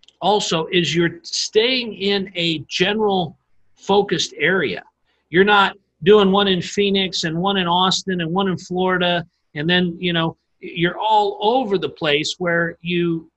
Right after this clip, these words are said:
you don't have the same system or the same people, or you're not within three hours of fixing a problem on site. You know, you're, you're, I mean, you're, you're trying to do it over the phone.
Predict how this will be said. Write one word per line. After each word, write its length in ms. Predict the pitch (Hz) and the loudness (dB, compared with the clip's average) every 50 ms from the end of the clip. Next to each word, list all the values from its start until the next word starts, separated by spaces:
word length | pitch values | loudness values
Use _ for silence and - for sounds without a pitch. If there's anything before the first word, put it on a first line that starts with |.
| _ - | _ -8
you 160 | 160 165 165 | -6 -6 -4
don't 380 | 147 139 196 214 226 220 214 | -2 0 0 0 0 0 -2
have 420 | 175 196 202 190 185 180 180 175 156 151 _ _ _ _ _ - | -2 -2 0 0 0 0 0 -2 -4 -8 _ _ _ _ _ -6
the 100 | 156 156 | -6 -4
same 360 | 151 - - 185 185 180 170 | -4 -4 -2 -2 -2 -2 -2
system 560 | - - - - 180 180 - - - 147 135 | -4 -6 -6 -4 -4 -4 -4 -4 -4 -6 -4
or 120 | 139 147 143 | -4 -4 -2
the 100 | 143 131 | -4 -4
same 400 | - - 180 180 175 170 156 - | -4 -4 -4 -4 -4 -4 -6 -6
people, 540 | - - 185 180 180 185 160 139 135 - - | -6 -4 -4 -4 -4 -2 -2 -2 -2 -2 -4
or 340 | 156 160 160 156 156 151 - - - - - _ _ - | -4 -2 0 0 -2 -2 -6 -12 -20 -20 -20 _ _ -6
you're 120 | 160 165 | -4 -2
not 300 | 180 190 196 202 190 180 | 0 0 -2 -2 -2 -2
within 400 | 180 175 170 180 190 185 175 165 | -2 -2 0 0 0 0 0 -2
three 340 | 170 - 165 190 185 165 156 | -6 -4 -2 -2 0 2 4
hours 420 | 160 165 180 170 160 151 131 - | 4 4 4 2 2 0 -2 -4
of 140 | 143 123 - _ | -6 -8 -6 _
fixing 340 | 185 180 180 - - 160 143 | -6 -6 -4 -6 -6 -6 -6
a 60 | 127 | -8
problem 500 | 117 - - 160 160 165 156 147 139 139 | -10 -8 -4 -2 -2 -2 -2 -4 -6 -6
on 160 | 135 131 117 | -6 -8 -8
site. 340 | 107 - - 143 135 113 - _ _ _ _ - | -8 -6 -6 -4 -6 -6 -8 _ _ _ _ -10
You 120 | 135 131 | -8 -6
know, 80 | 131 135 | -4 -4
you're, 360 | 135 135 139 135 131 127 - - _ _ _ _ _ - | -4 -2 -2 -2 -2 -2 -4 -10 _ _ _ _ _ -6
you're, 380 | 139 139 143 139 135 127 - - - | -2 0 0 0 0 -2 -6 -8 -8
I 40 | 147 | -4
mean, 260 | 143 139 135 135 135 | -4 -4 -4 -4 -4
you're, 280 | 139 151 147 143 127 165 | -4 -4 -4 -4 -6 -8
you're 100 | 151 135 | -10 -10
trying 300 | - - 180 180 185 175 | -6 -4 -2 -2 -2 -2
to 80 | 160 143 | -4 -4
do 160 | 143 170 170 | -2 -2 -2
it 80 | 165 165 | -2 -2
over 160 | 160 156 143 | -4 -4 -6
the 80 | 135 | -6
phone. 500 | - - 160 165 170 165 151 135 123 117 | -8 -6 -4 -2 0 0 -2 -2 -4 -6